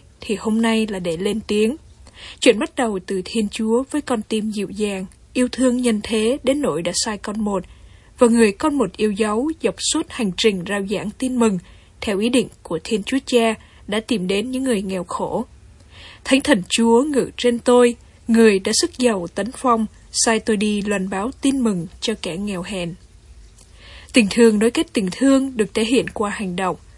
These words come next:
cùng với lòng kiên trì, hoàn toàn phó mình và phó dâng những người mình được sai đến cho ân sủng Chúa. Từ đó, mỗi lần gặp gỡ là một lần cùng nhau lắng nghe tiếng Chúa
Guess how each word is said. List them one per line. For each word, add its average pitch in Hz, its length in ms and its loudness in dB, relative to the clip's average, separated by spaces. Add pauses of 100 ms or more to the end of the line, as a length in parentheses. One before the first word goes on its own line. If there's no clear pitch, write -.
(220)
cùng 196 240 4
với 214 120 4
lòng 233 240 0
kiên 277 180 0
trì, 220 340 2 (140)
hoàn 202 280 -4
toàn 180 280 -6
phó 220 220 -4
mình 254 300 0 (200)
và 180 100 -8
phó 208 340 -4
dâng 226 220 0
những 196 180 -4
người 254 140 0
mình 190 300 -2
được 175 140 -4
sai 202 260 -6
đến 190 360 -4
cho - 140 -8
ân 208 160 -2
sủng 190 280 -6
Chúa. 214 340 0 (720)
Từ 247 140 4
đó, 226 280 4 (380)
mỗi 233 200 8
lần 269 240 4
gặp 208 120 -2 (100)
gỡ 202 180 0
là 269 100 2
một 226 260 0
lần 202 260 2
cùng 202 240 2
nhau 240 260 2
lắng 247 260 -2
nghe 262 140 2
tiếng 208 220 -4
Chúa 247 380 2